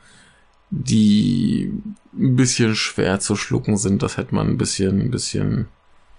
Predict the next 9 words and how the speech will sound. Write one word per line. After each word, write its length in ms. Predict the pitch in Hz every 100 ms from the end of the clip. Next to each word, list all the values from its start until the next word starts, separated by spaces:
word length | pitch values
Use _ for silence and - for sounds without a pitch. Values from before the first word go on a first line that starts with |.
| _ _ - - -
weniger 580 | 113 107 104 101 85
abrupt 560 | - - - 113 - -
machen 340 | 101 90 95
können. 440 | 95 - 120 104 104
Das, 340 | 120 - -
äh, 360 | 120 - - 104
hätte 220 | 101 -
ein 80 | 98
bisschen 520 | 95 - 98 95 98